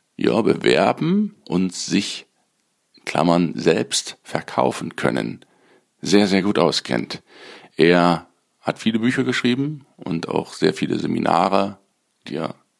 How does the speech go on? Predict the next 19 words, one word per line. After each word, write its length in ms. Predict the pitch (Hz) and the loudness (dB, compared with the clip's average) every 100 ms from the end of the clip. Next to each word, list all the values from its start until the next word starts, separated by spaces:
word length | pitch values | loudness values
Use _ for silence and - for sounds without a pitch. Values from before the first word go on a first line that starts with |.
| _ - | _ -20
quasi 380 | - - - - | -12 -6 -4 -6
fast 280 | - - - | -10 -10 -6
jede 220 | 78 - | -4 -2
Woche 200 | 82 92 | -2 0
macht. 420 | 76 90 - - - - - - - | 2 0 -2 -12 -16 -20 -20 -18 -14
Ich 100 | - | -6
habe 140 | 76 64 | 0 0
auch 120 | 92 | 2
schon 220 | - 87 | 2 2
etliche 340 | - 78 85 | 2 0 -2
Seminare 500 | 85 87 82 80 82 | -2 -2 2 2 2
besucht, 500 | 78 78 92 90 - | 0 2 2 2 -4
kenne 220 | - 80 85 | -6 0 2
ihn 120 | 80 | 0
auch 120 | 78 | -2
persönlich 560 | - 76 80 92 90 - - - - - | -4 0 2 4 0 -6 -20 -20 -20 -12
schon 320 | - 80 82 | -2 2 2
recht 260 | 76 82 - | 2 -2 0
gut 340 | 92 117 - | 2 2 2